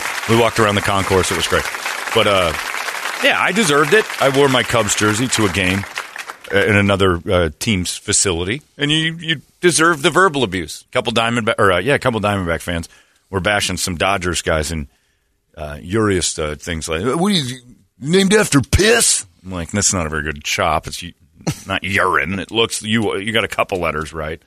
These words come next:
<laughs> And they're slapping high five. "Dodgers suck." They're, like, a foot away from 'em. To this, uh, couple's credit, they just kept walking with their heads down. Like, "Eh." We wore the gear.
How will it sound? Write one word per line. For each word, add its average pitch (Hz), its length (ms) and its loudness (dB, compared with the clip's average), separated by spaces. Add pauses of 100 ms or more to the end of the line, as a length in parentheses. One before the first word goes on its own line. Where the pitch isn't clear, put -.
<laughs> - 160 -20
And 160 760 0
they're 113 100 0
slapping 95 360 -2
high 90 100 0
five. 87 320 0 (360)
"Dodgers 226 560 0
suck." 233 420 2 (180)
They're, 98 140 -4
like, 82 160 0
a 69 40 -12
foot - 340 -4
away 80 260 -2
from 82 240 -4
'em. 87 120 -8 (480)
To 123 120 0
this, 104 220 2 (500)
uh, 85 200 -4
couple's 98 400 -4
credit, 104 320 -2
they 90 100 -4
just 82 180 -6
kept 95 160 -4
walking 98 300 -2
with 101 100 -6
their 107 100 -2
heads 101 240 -2
down. 101 240 -2
Like, 87 100 -2 (300)
"Eh." 113 40 -6 (760)
We 120 140 2
wore 131 240 4
the 127 100 0
gear. 107 340 2